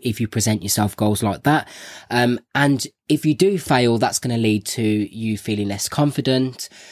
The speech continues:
So try and think of a goal of something that's a little bit easier, it's more realistic to you. So something like, "I'm going to write five hundred words a day and finish a book in six months." That would be a better goal. And it also gives you the power to do something that you know that you can achieve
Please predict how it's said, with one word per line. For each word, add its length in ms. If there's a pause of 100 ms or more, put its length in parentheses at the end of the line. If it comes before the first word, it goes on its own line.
(140)
So 480 (320)
try 280
and 140
think 220
of 80
a 60
goal 440
of 200
something 340
that's 180
a 40
little 160
bit 180
easier, 400
it's 160
more 160
realistic 500
to 140
you. 260
So 240
something 380
like, 400
"I'm 180
going 280
to 120
write 220
five 300
hundred 260
words 260
a 60
day 400 (400)
and 180
finish 540
a 80
book 380
in 240
six 360
months." 380 (240)
That 180
would 140
be 140
a 60
better 320
goal. 420
And 100
it 80
also 320
gives 300
you 160
the 80
power 320
to 100
do 220
something 500
that 120
you 120
know 260
that 120
you 160
can 120
achieve 480